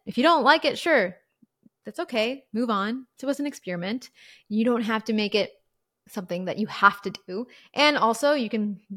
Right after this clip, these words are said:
stop and start up again. Just because you skip a day or two or a week doesn't mean anything. It doesn't have to mean anything. That morning manifestation practice can,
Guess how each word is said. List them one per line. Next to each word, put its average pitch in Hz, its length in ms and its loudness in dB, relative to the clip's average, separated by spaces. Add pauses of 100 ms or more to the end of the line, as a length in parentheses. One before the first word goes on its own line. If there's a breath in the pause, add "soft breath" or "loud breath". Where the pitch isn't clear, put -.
(120)
stop - 460 -4
and 220 160 -2
start 208 200 2
up 247 120 0
again. 190 400 -8
Just 202 180 -6
because 220 220 -6
you 220 60 -4
skip 220 220 -6
a 220 60 -2
day 208 220 2
or 190 120 -2
two 208 280 -4
or 202 120 -4
a 208 80 -2
week 247 360 -2
doesn't 208 220 -4
mean 214 160 0
anything. 185 400 -10
It 185 60 -14
doesn't 214 220 -4
have 208 160 -8
to 196 60 -8
mean 190 160 -6
anything. 180 440 -10 (360 loud breath)
That 202 120 -2
morning 220 260 2
manifestation 208 600 -2
practice 190 360 -6
can, 196 340 -4